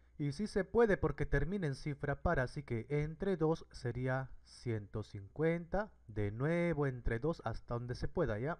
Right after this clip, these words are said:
Así queda setenta y cinco. Ciento cincuenta entre dos, setenta y cinco. Ahora, setenta y cinco ya no se puede entre dos. ¿Se podrá entre tres? Para saber eso se suman las cifras.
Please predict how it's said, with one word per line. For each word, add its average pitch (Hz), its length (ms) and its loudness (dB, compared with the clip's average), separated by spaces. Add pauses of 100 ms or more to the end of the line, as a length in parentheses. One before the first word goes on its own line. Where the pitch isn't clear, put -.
Así - 280 -8 (360)
queda 127 240 0
setenta 117 380 -6
y 117 40 -6
cinco. 196 340 -6
Ciento - 380 -12
cincuenta 156 420 -2
entre 185 200 -2
dos, 175 140 -2
setenta 120 300 -6
y 107 40 -8
cinco. 101 340 -12
Ahora, 139 260 -4 (840)
setenta 127 420 -6
y 120 60 -4
cinco 160 360 -4
ya 135 180 0
no 135 120 -2
se - 140 6
puede 117 200 0
entre 113 240 -4
dos. 175 280 -4 (720)
¿Se - 200 -8
podrá 123 280 -4
entre 151 240 0
tres? 185 320 -4 (360)
Para 110 220 -4
saber 135 280 2
eso 165 220 2
se 139 140 0
suman 160 340 -2
las 123 140 2
cifras. 113 480 0